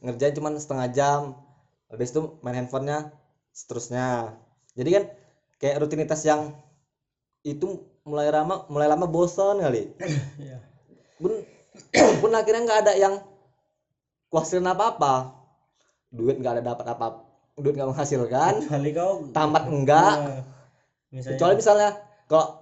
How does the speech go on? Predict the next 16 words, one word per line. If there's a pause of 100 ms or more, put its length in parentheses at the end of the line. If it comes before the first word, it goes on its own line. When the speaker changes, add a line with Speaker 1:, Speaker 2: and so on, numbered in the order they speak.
Speaker 2:
kau (260)
main
H (100)
P,
Speaker 1:
Iya,
main
Speaker 2:
game
Speaker 1:
H
P.
Speaker 2:
terus
jadi
pro
player,
Speaker 1:
Ah.
Speaker 2:
ataupun
kau